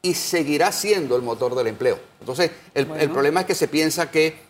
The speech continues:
Speaker 1: efectivamente la informalidad es buneros y extranjeros, lo cual no es cierto.
Speaker 2: Bueno, ¿por qué no reforzamos a esa gente?
Speaker 1: Sí, el, eh, no, y tiene que, tiene que
Speaker 2: O sea,
Speaker 1: hacerse.
Speaker 2: ¿por qué el,
Speaker 1: Sí.
Speaker 2: los, los, el dinero que viene del bid no se pudo dar, no llegó a tanta gente como
Speaker 1: Sí,
Speaker 2: esta?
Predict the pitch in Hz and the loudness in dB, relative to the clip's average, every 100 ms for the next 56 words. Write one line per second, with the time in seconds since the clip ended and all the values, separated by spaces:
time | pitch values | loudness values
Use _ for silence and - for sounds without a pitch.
0 | _ - 113 110 135 135 143 139 151 139 | _ -10 -6 -4 0 0 0 0 -2 -2
1 | 117 117 113 113 117 127 139 135 139 139 | -6 -4 -2 0 2 2 2 0 0 0
2 | 147 131 117 151 127 110 123 131 135 - | -2 -4 -6 -2 -2 -2 -2 -2 -4 -6
3 | 98 73 - _ _ _ _ _ 226 233 | -8 -8 -20 _ _ _ _ _ -2 -2
4 | 254 247 214 208 202 190 202 - 202 196 | -4 -4 -2 -2 -4 -6 -10 -8 -10 -10
5 | 202 180 190 - 294 - - 196 180 - | -8 -8 -8 -10 -12 -12 -4 0 2 2
6 | 151 147 143 - 214 - 123 110 139 208 | 0 2 -2 2 2 2 -2 0 0 2
7 | 147 - 147 208 - 254 226 233 - 254 | -2 -2 -2 0 4 4 4 2 4 2
8 | 262 202 196 190 190 190 185 - - - | 2 -2 -2 0 -4 -4 -6 -6 -18 -10
9 | - 208 226 254 277 269 226 233 247 220 | -6 -2 0 2 2 2 0 2 0 0
10 | 190 175 196 - 214 226 208 240 254 262 | -2 -4 -6 -8 -4 -4 -2 -2 0 2
11 | 214 190 175 151 214 240 262 233 262 247 | 2 2 0 0 -2 0 0 2 2 2
12 | 165 151 143 139 - 139 139 - 143 147 | 0 -6 -6 -10 -10 -12 -12 -10 -4 -4
13 | - - | -4 -16